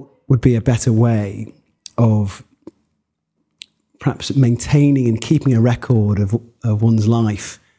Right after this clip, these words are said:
through an audio, uh, process? And I think podcasts, the beauty of podcasts is that it allows you to do that, is to take someone's words and allow them to transport you to a place. So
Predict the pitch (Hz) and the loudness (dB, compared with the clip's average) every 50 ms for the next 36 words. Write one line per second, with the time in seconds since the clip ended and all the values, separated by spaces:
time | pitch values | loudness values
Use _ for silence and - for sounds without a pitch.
0 | _ _ _ _ _ _ _ - - 147 131 120 117 117 117 131 139 139 131 117 | _ _ _ _ _ _ _ 0 2 2 4 4 4 4 4 4 2 2 2 0
1 | 107 92 92 90 101 - _ _ _ _ _ _ _ _ _ - 104 101 98 92 | -2 -2 -4 -8 -12 -16 _ _ _ _ _ _ _ _ _ 0 0 2 2 0
2 | 92 92 - _ _ - - 127 104 101 - - 104 90 90 - - 120 120 113 | -2 -4 -8 _ _ -2 0 0 0 0 -2 -4 -6 -6 -6 -6 -4 -2 -2 0
3 | - 139 104 - - 135 - - - 123 107 104 - - - 120 107 135 131 - | 0 0 0 0 0 -2 0 0 0 0 0 0 -2 -4 -4 0 2 2 2 0
4 | 123 - - 135 131 - - 113 95 92 - - - - 117 104 117 113 104 107 | -2 -2 -2 -2 -2 -2 -4 -4 -4 -4 -4 -8 -8 -6 -4 0 0 0 0 2
5 | 117 117 120 107 - 107 104 - 117 117 107 92 90 - 127 - - 135 131 - | 2 2 0 0 -2 -4 -2 0 0 0 0 -2 -4 -4 -6 -4 -2 -2 -2 -2
6 | - - 123 113 110 107 101 98 95 - - - _ _ _ _ _ _ _ _ | -2 0 0 2 2 0 0 -2 -4 -8 -10 -14 _ _ _ _ _ _ _ _
7 | _ _ - 110 110 120 123 120 113 104 95 98 95 95 - - - - _ _ | _ _ 0 2 2 4 4 2 0 0 -2 -4 -4 -6 -8 -10 -12 -16 _ _
8 | _ - 123 117 113 117 120 120 123 123 120 117 110 107 110 - - _ _ _ | _ -2 0 2 2 2 2 2 2 2 2 2 0 0 -4 -8 -14 _ _ _
9 | _ _ _ - - - - - 131 127 - - - - 139 135 131 120 - - | _ _ _ -14 -12 -10 -4 0 0 0 0 0 0 0 2 2 0 -2 -6 -10
10 | - - - 127 120 123 131 127 110 92 90 107 110 - - _ _ _ _ _ | -20 -8 -2 2 2 4 4 2 2 -2 -4 -6 -10 -14 -18 _ _ _ _ _
11 | _ _ - - - 131 113 - - 123 110 113 131 139 - - - 117 104 104 | _ _ -6 -2 0 0 0 -2 -2 -2 0 0 -2 -4 -4 -4 -2 0 0 0
12 | 101 | -2